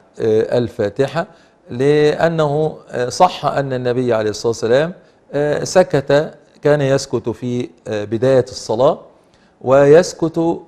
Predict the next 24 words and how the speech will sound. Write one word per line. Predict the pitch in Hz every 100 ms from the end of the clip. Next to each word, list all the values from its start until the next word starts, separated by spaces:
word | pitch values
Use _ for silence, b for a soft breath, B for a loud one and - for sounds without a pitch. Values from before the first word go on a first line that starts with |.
| -
قليلًا | 143 143 180 190 185 185 175 135
بعد | 185 147 139
نهاية | 139 135 165 156
القراءة | 135 - 123 120 -
قبل | 98 151 151 147
الانتقال | 131 113 113 120 - 139 143
إلى، | 127 135 156 160 b b b _
إلى، | 135 139 143 143 - -
آه، | 117 117 117 113 - 135
الركوع. | 135 120 110 104 87 - b b b
فالإمام | _ 127 139 143 143 - - - 127 123 143 151 170 175 -
الذي | 131 139 131
لا | 120 113
يسكت | 127 - - 170 - - -
قراءته | 156 147 147 160 160 123 135 175 - _ -
قراءة | 120 117 143 151 151 170
لك، | 185 185 - - _ -
قراءة | 120 135 - - 147
لك | 143 139 139
أقصد، | - 113 - 120 - b b b -
آه، | 104 107
في | 107 135 139
الفاتحة | 117 - 113 143 143
وفي، | 120 117 143